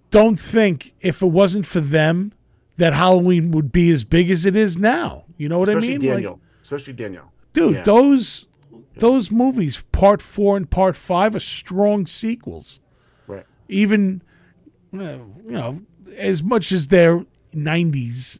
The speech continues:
Speaker 1: and they're, some of it's kinda eye-rolling, I remember that Halloween Four was the first movie I saw in the, of the series in the, in the
Speaker 2: I love
Speaker 1: movie
Speaker 2: Four.
Speaker 1: theater.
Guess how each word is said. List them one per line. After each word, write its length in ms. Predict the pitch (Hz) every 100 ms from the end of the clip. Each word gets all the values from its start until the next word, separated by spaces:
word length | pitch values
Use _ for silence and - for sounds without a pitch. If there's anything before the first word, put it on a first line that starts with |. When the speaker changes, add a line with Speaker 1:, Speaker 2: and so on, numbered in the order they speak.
| _
Speaker 1:
and 120 | 147
they're, 160 | 147 139 139 _
some 340 | - - 196 175
of 140 | 156
it's 200 | 160 -
kinda 380 | - 160 165 165
eye-rolling, 600 | 131 156 170 190 208 220 - - -
I 120 | 143
remember 400 | 160 175 180 185 175
that 220 | - 139 123
Halloween 420 | 156 175 190 190
Four 260 | - 202
was 120 | 202 170
the 60 |
first 340 | 165 208 202 -
movie 260 | 208 214
I 60 | 208
saw 380 | - - 240 254
in 80 | 165
the, 240 | 147 135 -
of 100 | 160
the 80 |
series 540 | 156 - 233 254 165 147
in 120 | 160
the, 100 | 165 185
in 120 | 185
the 60 | 196
Speaker 2:
I 20 |
love 160 | 233 277
Speaker 1:
movie 60 |
Speaker 2:
Four. 80 | 208
Speaker 1:
theater. 300 | - 110 87